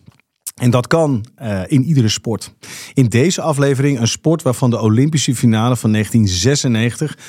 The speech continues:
het sportmoment van de eeuw werd gekozen. Volleybal.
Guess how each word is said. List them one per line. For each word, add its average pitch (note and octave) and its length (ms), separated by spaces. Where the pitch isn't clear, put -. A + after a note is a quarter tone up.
het - 380
sportmoment F3 1000
van C3 180
de A2 140
eeuw G#2+ 160
werd G2 160
gekozen. F#2 520
Volleybal. A#2 640